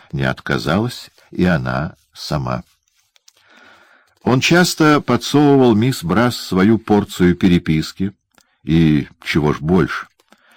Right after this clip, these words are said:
иной раз вознаграждал её за это дружеским похлопыванием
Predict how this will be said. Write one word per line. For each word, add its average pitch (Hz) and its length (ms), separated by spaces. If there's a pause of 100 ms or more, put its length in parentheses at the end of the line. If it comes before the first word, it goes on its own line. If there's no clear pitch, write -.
иной 78 360
раз 101 260
вознаграждал 73 800
её 101 180
за 78 140
это 69 260
дружеским 117 640
похлопыванием 101 880